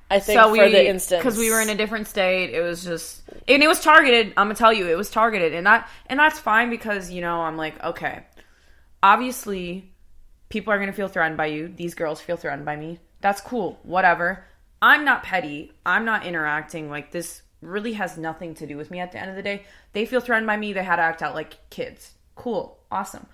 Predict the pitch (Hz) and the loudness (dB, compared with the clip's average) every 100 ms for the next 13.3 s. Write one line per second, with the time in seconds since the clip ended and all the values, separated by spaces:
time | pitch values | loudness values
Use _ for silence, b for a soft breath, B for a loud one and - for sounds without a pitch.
0 | b b b _ _ - 185 185 220 196 | b b b _ _ -10 -10 -10 -10 -8
1 | 170 160 160 143 147 165 180 180 - - | -8 -8 -8 -12 -12 -12 -12 -12 -12 -10
2 | 147 147 156 170 185 190 - 143 143 143 | -10 -10 -10 -10 -12 -14 -14 -14 -12 -12
3 | 143 139 147 147 170 208 b b b - | -14 -10 -6 -2 -2 -4 b b b -10
4 | 160 147 143 139 143 _ _ _ _ _ | -6 -4 -6 -8 -14 _ _ _ _ _
5 | _ 147 208 196 143 156 175 b - 214 | _ -12 -10 -10 -10 -12 -14 b -4 0
6 | 208 202 196 196 214 220 180 - _ _ | 2 4 4 2 -2 -2 -2 -4 _ _
7 | _ - - 240 262 262 254 - 277 277 | _ -20 2 6 6 4 0 0 2 2
8 | 240 220 220 202 190 175 - - 196 185 | 2 0 0 0 0 -4 -12 -16 -8 -6
9 | 175 156 139 135 131 104 - - - - | -4 -4 -4 -8 -12 -14 -16 -18 -18 -20
10 | - - - - 160 - 87 64 - - | -20 -20 -16 -6 -6 -6 -12 -14 -16 -18
11 | - b b _ 254 240 - 311 - - | -20 b b _ 2 2 2 -2 -2 -2
12 | 403 269 277 269 _ _ 254 254 277 247 | 0 0 -4 -8 _ _ -6 -2 -4 0
13 | 269 254 - | 0 0 -2